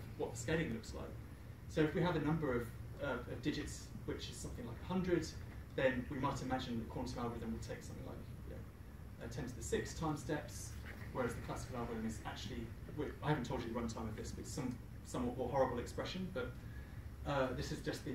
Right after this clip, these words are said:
the best known classical algorithm that we have now that I'm, I'm trying to plot here. And, um, yeah, so if we have a hundred digits, the quantum algorithm is actually a bit slower than the best classical algorithm. If we have a thousand, then it's, you know, a factor of ten to the sixth faster.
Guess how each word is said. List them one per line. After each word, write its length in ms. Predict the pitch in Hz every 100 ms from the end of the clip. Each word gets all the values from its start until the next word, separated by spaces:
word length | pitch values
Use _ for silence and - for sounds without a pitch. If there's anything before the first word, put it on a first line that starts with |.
| 123
the 60 | -
best 280 | - -
known 240 | - 127 117
classical 320 | - - - 120
algorithm 300 | 113 107 110
that 120 | 113
we 60 | 117
have 180 | 113
now 140 | 117 117
that 160 | - -
I'm, 100 | 120 -
I'm 320 | - - -
trying 140 | - -
to 60 |
plot 200 | - - -
here. 160 | 180 - - - - - - - - -
And, 260 | 151 147 - 160
um, 140 | 147 143 - - - - - -
yeah, 160 | 175 165
so 160 | -
if 100 | 175
we 80 | 180
have 100 | 160
a 40 | -
hundred 280 | 160 175
digits, 320 | 202 202 - -
the 80 |
quantum 280 | - 156 -
algorithm 280 | 131 120 117
is 80 | 139
actually 260 | - -
a 20 | 123
bit 180 | - -
slower 380 | - 143 160
than 140 | - -
the 80 | -
best 260 | - - - -
classical 300 | - - -
algorithm. 400 | - 127 175 196 -
If 120 | 135 147
we 80 |
have 180 | 139 - - - - - - -
a 40 |
thousand, 580 | - 156 147 147 190 233 -
then 120 | 143 127
it's, 240 | 127 - - - 139
you 80 |
know, 600 | - - - - - -
a 220 | - - -
factor 220 | - -
of 120 | -
ten 160 | 156 -
to 80 |
the 80 | -
sixth 400 | - 160 - - - - -
faster. 380 | 156 151 - -